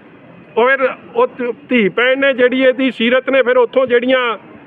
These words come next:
ਇਹਨੂੰ ਲਾਹਨਤਾਂ ਪਾਈਆਂ ਕਿ ਤੈਨੂੰ ਭਾਂਜਾ ਕਹਿਤਾ, ਭਾਂਜਾ ਇਹ ਮੇਰੀ ਭਾਂਜੀ ਹੈ, ਤੈਨੂੰ ਆਪਦੀ ਬੇਟੀ ਨਹੀਂ। ਜਿਹੜਾ ਐਡਾ ਬੇਸ਼ਰਮ ਬੰਦਾ ਹੋਵੇ, ਉਹ ਤੋਂ ਪੰਜਾਬੀ ਕੀ ਆਸ ਰੱਖ ਸਕਦੇ, ਜਿਹੜਾ ਆਪਦੀ ਧੀ ਦਾ ਨਾ ਬਣਿਆ ਹੋਵੇ?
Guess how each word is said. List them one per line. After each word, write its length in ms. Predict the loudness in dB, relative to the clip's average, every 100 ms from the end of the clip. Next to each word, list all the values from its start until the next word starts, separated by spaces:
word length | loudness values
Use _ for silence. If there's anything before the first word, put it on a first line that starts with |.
| -2
ਇਹਨੂੰ 200 | 0 2
ਲਾਹਨਤਾਂ 440 | 2 2 0 -2
ਪਾਈਆਂ 420 | 0 0 0 0 -4 -14 -20 -20 -20 -8
ਕਿ 80 | -6
ਤੈਨੂੰ 320 | 0 0 0 -2
ਭਾਂਜਾ 680 | -2 0 0 0 -2 -6 -12 -20 -14 -4
ਕਹਿਤਾ, 340 | -4 -2 -4
ਭਾਂਜਾ 460 | 0 -2 0 -2 -2
ਇਹ 60 | 0
ਮੇਰੀ 220 | 0 0
ਭਾਂਜੀ 400 | -4 -4 0 0
ਹੈ, 60 |
ਤੈਨੂੰ 240 | 0 0 0
ਆਪਦੀ 220 | -2 -2
ਬੇਟੀ 320 | 0 0 0
ਨਹੀਂ। 100 | -6
ਜਿਹੜਾ 340 | -2 0 0 -2
ਐਡਾ 260 | -2 -4
ਬੇਸ਼ਰਮ 720 | -2 0 2 0 0 -2 0
ਬੰਦਾ 300 | -2 0 -2
ਹੋਵੇ, 300 | -2 -4 -4 -8 -16 -20 -20 -20 -20 -20 -20 -14 -6
ਉਹ 100 | -4
ਤੋਂ 160 | -4
ਪੰਜਾਬੀ 560 | -2 -2 0 -2 -2 -4
ਕੀ 220 | 0 0 0
ਆਸ 220 | -2 -6
ਰੱਖ 180 | -6 -6
ਸਕਦੇ, 320 | -6 -4 -2
ਜਿਹੜਾ 280 | -2 0 -2
ਆਪਦੀ 220 | -2 -6 -4
ਧੀ 220 | -2 -2
ਦਾ 160 | -2 -2
ਨਾ 160 | -2
ਬਣਿਆ 300 | -2 0 0
ਹੋਵੇ? 280 | -2 -4 -4